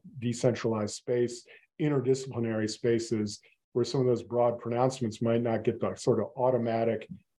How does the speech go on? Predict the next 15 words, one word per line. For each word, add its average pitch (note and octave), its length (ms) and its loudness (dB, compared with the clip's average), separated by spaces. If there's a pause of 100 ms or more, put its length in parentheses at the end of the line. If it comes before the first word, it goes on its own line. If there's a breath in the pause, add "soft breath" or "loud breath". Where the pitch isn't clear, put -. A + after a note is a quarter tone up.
(160)
adherence A#2 760 -2
or A2 80 0
prestige A2+ 800 -2
that G#2 160 -4
they G#2+ 100 -4
normally G#2 540 -4
do. A2+ 420 0 (540 loud breath)
And B2+ 100 0
so D3+ 80 -2
I C#3+ 60 2
think E3 220 0
when D3+ 160 2
you C#3+ 120 2
mistake D#3 560 2
that B2+ 360 2